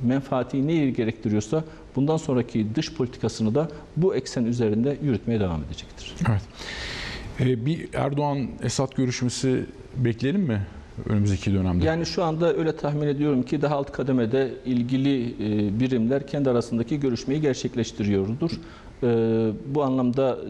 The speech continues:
Speaker 1: devletimizin, e, en üst düzeydeki görüşmesinin zamanı, zemini oluştuğu zaman bu görüşme de gerçekleşecektir.
Speaker 2: Evet. Yani İsrail'i konuşamadık ama çok az bir süremiz kaldı. Sadece bir dakikamız var. İsrail'in Lübnan'a,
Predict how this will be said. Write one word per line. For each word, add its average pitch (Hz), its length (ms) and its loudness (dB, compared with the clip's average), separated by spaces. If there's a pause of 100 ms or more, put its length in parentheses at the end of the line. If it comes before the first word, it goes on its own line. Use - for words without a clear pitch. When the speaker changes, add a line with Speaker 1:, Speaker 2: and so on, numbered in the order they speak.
(100)
Speaker 1:
devletimizin, 123 1000 2
e, 113 80 0
en 135 200 0
üst 117 280 -2
düzeydeki 113 680 0
görüşmesinin 120 1200 0
zamanı, 117 680 0
zemini 113 380 2
oluştuğu 123 400 0
zaman 98 280 2 (360)
bu 165 80 0
görüşme 98 340 0
de 127 60 0
gerçekleşecektir. 90 760 -4
Speaker 2:
Evet. 127 120 0 (640)
Yani 135 280 2
İsrail'i 170 920 -2
konuşamadık 156 560 0
ama 170 360 0
çok 143 200 -2
az 120 180 0
bir - 40 -14
süremiz 117 300 0
kaldı. 113 180 0
Sadece 127 280 -2
bir 131 80 0
dakikamız 117 420 0
var. 190 180 0 (120)
İsrail'in 123 560 0
Lübnan'a, 123 520 0